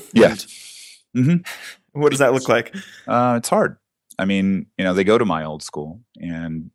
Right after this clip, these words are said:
Speaker 1: um, my daughter's gonna graduate in June. She can't wait. <laughs>
Speaker 2: Is that a, a public school?
Speaker 1: Yeah, it's a public high school,
Speaker 2: Okay.
Speaker 1: uh, in New Jersey. My son, who's a sophomore, is, it's, it's deadly right now. Um, but he's, he's at the age where all the,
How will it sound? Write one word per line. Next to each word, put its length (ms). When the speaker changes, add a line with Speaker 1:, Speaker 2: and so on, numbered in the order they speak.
Speaker 1:
um, 680
my 160
daughter's 320
gonna 160
graduate 440
in 60
June. 420
She 160
can't 260
wait. 240
<laughs> 680
Speaker 2:
Is 100
that 140
a, 260
a 40
public 440
school? 360
Speaker 1:
Yeah, 140
it's 160
a 40
public 260
high 140
school, 360
Speaker 2:
Okay. 120
Speaker 1:
uh, 220
in 140
New 140
Jersey. 400
My 180
son, 420
who's 200
a 60
sophomore, 640
is, 280
it's, 400
it's 120
deadly 360
right 160
now. 220
Um, 320
but 180
he's, 380
he's 240
at 80
the 140
age 260
where 220
all 160
the, 280